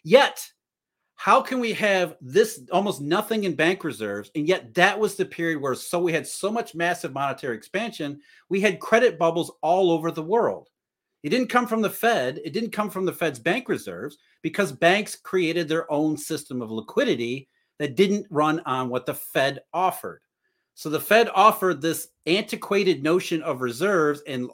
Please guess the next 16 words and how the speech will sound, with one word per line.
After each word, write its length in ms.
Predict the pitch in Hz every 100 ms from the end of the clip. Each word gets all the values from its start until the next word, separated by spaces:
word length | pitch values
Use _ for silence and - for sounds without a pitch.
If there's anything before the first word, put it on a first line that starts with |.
| -
lawful 420 | 131 160 165 151
reserve 400 | 131 113 220 202
requirements 640 | 143 - 113 110 123 - _ _
when 100 | -
the 80 | 143
banking 320 | 135 190 196
system 500 | 160 - 175 - 156
took 240 | 143 147 - _ _ _ _ _ _ _ _ _ _ _
huge 480 | - - 233 202 131
leaps 400 | 170 214 147 -
in 160 | 180
an 160 | 156 147
opposite 560 | 151 156 151 139 143 -
direction. 560 | 117 160 165 - 87 _ _ _
Wholesale 540 | _ 180 208 220 208 208
money, 500 | 170 165 165 165